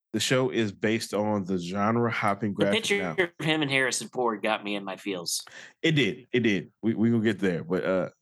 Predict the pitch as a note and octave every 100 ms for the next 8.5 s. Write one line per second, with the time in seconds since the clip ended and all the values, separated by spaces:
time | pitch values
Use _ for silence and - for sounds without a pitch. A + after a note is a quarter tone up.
0 | _ G2+ A2 A2 A#2 A#2 G#2 G2+ - F#2+
1 | - F2+ E2 D2+ _ _ _ _ - _
2 | - - A2 A2+ - A2+ D3 C3 - D3
3 | C3 - C#3+ D3+ D3 C#3+ F2+ - B2+ C#3+
4 | B2 F2+ F#2 B2 - - - - - -
5 | - _ _ _ _ B2 B2+ - A2 A#2
6 | D3+ B2 A#2 G2 F2 F2 - A2+ C#3 F3+
7 | C3+ F#2 - - - - - - - _
8 | - A#2 A2+ G2+ F2+